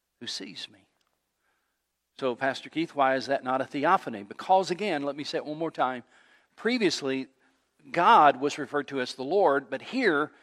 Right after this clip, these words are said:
he's referred to as the angel of the Lord, a temporary appearance of Jesus in the Old Testament. A temporary appearance of Jesus in human form long before his incarnation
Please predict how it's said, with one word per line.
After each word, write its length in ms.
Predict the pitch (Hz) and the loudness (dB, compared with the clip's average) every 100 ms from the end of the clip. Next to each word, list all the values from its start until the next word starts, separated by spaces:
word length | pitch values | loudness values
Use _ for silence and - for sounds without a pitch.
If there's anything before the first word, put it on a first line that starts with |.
| _ _ | _ _
he's 200 | - 151 | -12 -10
referred 280 | 151 160 143 | -8 -6 -6
to 180 | 143 139 | -6 -6
as 200 | 135 135 | -6 -6
the 200 | 143 139 | -8 -8
angel 560 | 170 196 165 120 101 _ _ | -6 -6 -8 -10 -12 _ _
of 100 | 117 | -14
the 80 | 113 | -12
Lord, 300 | 113 104 104 | -10 -10 -10
a 60 | |
temporary 600 | 113 185 202 180 175 175 | -8 -6 -4 0 0 0
appearance 480 | 190 - 135 131 - | -2 -4 -6 -6 -8
of 100 | 147 | -14
Jesus 560 | 123 127 120 123 127 - - - _ | -12 -12 -10 -10 -10 -14 -20 -20 _
in 140 | 143 | -8
the 100 | 139 | -2
Old 160 | 135 123 | -4 -2
Testament. 480 | 139 117 - 95 _ _ _ _ _ _ _ _ | -6 -6 -8 -20 _ _ _ _ _ _ _ _
A 40 | |
temporary 840 | - - 214 180 151 127 120 127 120 _ _ _ - | -18 -6 -4 -2 0 2 0 -2 -8 _ _ _ -18
appearance 480 | - - 180 175 | -14 -6 -6 -6
of 100 | 180 | -8
Jesus 480 | 156 139 139 139 131 | -8 -8 -8 -8 -10
in 120 | 120 | -10
human 340 | 110 147 185 180 | -8 -6 -6 -8
form 460 | - 123 110 110 - _ _ | -10 -8 -6 -8 -14 _ _
long 380 | 120 120 147 180 | -6 0 0 0
before 420 | 196 - 127 123 | -4 -4 -6 -6
his 300 | - 135 - | -6 -8 -8
incarnation 1040 | - 143 139 143 131 139 151 - 110 101 | -10 -12 -4 -4 -2 -2 -4 -8 -14 -20